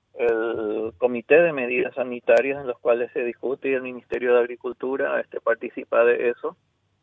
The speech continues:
Y, este, en varios otros foros. Que, eh, entonces, este, estaremos nosotros analizando también con el,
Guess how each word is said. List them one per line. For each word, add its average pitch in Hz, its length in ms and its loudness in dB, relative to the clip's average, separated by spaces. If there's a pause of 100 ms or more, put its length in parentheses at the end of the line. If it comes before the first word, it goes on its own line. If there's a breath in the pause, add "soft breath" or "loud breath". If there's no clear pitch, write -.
(180)
Y, 180 280 -2
este, 143 720 0 (520)
en 156 100 -6
varios 143 340 6
otros 139 460 2 (100)
foros. 120 420 4 (920)
Que, 135 140 -2
eh, 135 340 -2
entonces, 127 600 -4
este, 156 240 -10
estaremos 147 540 0
nosotros 151 440 -2
analizando 151 720 0
también 135 380 -4
con 135 240 -4
el, 120 500 -4